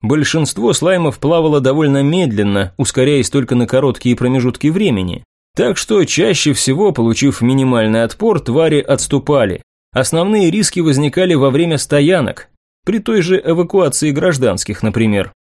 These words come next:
К слову, лучше всего о наличии у слаймов разума говорил тот факт, что они вообще нас атакуют. В море полно более лёгкой добычи, количество трупов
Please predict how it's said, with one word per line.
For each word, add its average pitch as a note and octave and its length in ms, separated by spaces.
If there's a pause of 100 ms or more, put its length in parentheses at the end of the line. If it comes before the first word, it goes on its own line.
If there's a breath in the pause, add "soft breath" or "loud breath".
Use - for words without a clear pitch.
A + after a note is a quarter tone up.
(180)
К - 60
слову, G#3+ 400
лучше F3 420
всего F#3 500
о C#3 60
наличии D3+ 460
у C#3 120
слаймов B2 540
разума A2+ 500
говорил C#3 460
тот C#3+ 240
факт, - 420
что C#3 220
они D#3+ 180
вообще C#3+ 540
нас G#2 280
атакуют. B2+ 720 (440)
В G2+ 140
море A3 340
полно E3 400
более G#3+ 380
лёгкой E3+ 380
добычи, G#2+ 600 (100)
количество C3 640
трупов D3 420